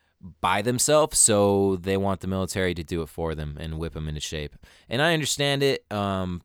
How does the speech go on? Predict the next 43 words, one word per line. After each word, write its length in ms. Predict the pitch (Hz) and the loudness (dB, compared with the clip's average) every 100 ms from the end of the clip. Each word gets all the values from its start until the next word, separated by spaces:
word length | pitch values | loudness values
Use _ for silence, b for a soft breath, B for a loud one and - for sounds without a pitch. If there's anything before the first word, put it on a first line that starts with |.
| - | -6
but 140 | 98 | -4
there's 200 | 113 107 | -2 -2
a 60 | 107 | 0
lot 240 | 110 107 | 2 2
of 220 | 104 85 - b b | 2 -2 -12 b b
psychological 800 | - - 101 98 92 90 85 90 | -6 -2 -2 0 0 -2 -2 -6
manipulation 640 | 87 85 82 85 82 - 80 | -4 -6 -6 -4 -4 -6 -8
that 160 | 78 | -8
goes 220 | 85 78 | -6 -6
into 120 | 80 78 | -8 -10
the 120 | 73 | -8
whole 380 | 80 78 73 76 | -6 -4 -6 -10
military 520 | 82 80 76 80 71 | -10 -8 -8 -8 -10
thing, 320 | - 73 69 69 - | -10 -12 -12 -12 -4
which 160 | 147 | -2
is 100 | 175 | -2
why 180 | 170 170 | 0 0
they 120 | 165 | 0
make 300 | 151 160 - | -2 -6 -2
you 80 | 160 | 0
wear 160 | 156 151 | 0 0
uniforms. 720 | 180 247 - 82 - - - _ _ _ _ _ _ _ _ _ _ | 0 0 -2 -6 -8 -16 -16 _ _ _ _ _ _ _ _ _ _
The 200 | - 82 | -8 -6
whole 160 | 92 110 | 0 2
idea 340 | 107 95 104 | 2 0 -2
behind 300 | 101 101 104 | -2 -2 -2
a 20 | 98 | -2
uniform 580 | 104 113 - 123 131 | 0 -2 -2 -4 -4
is 200 | 92 85 | -4 -6
one 340 | 80 82 82 82 | -4 -4 -4 -6
form. 380 | - 139 110 82 | -6 -4 -4 -8
If 100 | 78 | -10
you 60 | |
break 200 | 76 80 | -10 -10
it 60 | - | -10
down 200 | 80 76 | -10 -8
to 100 | 78 | -10
its 180 | - 80 | -10 -10
Latin 240 | 76 78 | -8 -6
roots, 380 | 92 123 - - | -6 -6 -8 -6
uni 400 | 87 95 95 95 | -4 -2 -2 -4
means 340 | 82 71 69 | -6 -8 -8
one, 460 | 85 113 117 117 | -6 -6 -6 -8